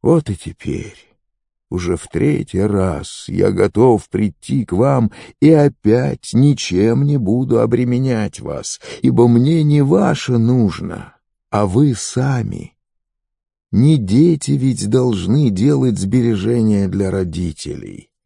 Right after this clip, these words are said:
а родители для детей. Так и я с радостью буду тратить свое и не щадить ради вас своих сил.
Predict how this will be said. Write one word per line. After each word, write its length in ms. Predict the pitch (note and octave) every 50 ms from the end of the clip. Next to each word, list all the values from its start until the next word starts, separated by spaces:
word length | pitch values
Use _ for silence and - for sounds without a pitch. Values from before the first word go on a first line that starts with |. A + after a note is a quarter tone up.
| _ _ _ _ _ _ _ -
а 160 | - A2 A2+
родители 920 | B2+ B2+ A#2 F#2 - - - G1+ - - - - - - - - _ _ _ _ _ _
для 380 | _ F#2 F#2 F2 E2 F2+ G#2+ A2
детей. 720 | G2+ - - - - - - - - - - - _ _ _ _ _ _ _ _ _ _ _ _ _ _ _ - - - _ -
Так 260 | - F3+ G#3 - -
и 60 | F#3
я 340 | F3 F3 G3+ G3 E3+ - -
с 140 | - - -
радостью 640 | A2 B2 E3+ G#3 G3+ E3 - C3 G#2 - - C3+
буду 280 | A#2 A#2 D#3 - C#3 B2
тратить 580 | G#2 G#2+ G2+ C#3 E3 D#3 C#3 - B2 A#2+ G2+ -
свое 480 | - G#2 G#2+ B2+ C#3 D#3+ F#3 F3 D#3+
и 260 | - - - C3 D#3+
не 220 | D#3+ E3 D#3 D3+ C#3
щадить 680 | A2+ - - - B2+ C3+ A#2+ G#2+ A#2+ C3 A2+ F#2+ - -
ради 300 | G2 F#2+ F#2 F2+ E2+ F2+
вас 320 | F2 E2+ A2 A#2+ A2 -
своих 500 | - - - C2 G2 G2+ G#2+ G2+ E2+ -
сил. 520 | - - - - A#2+ A2+ F2 A2 - -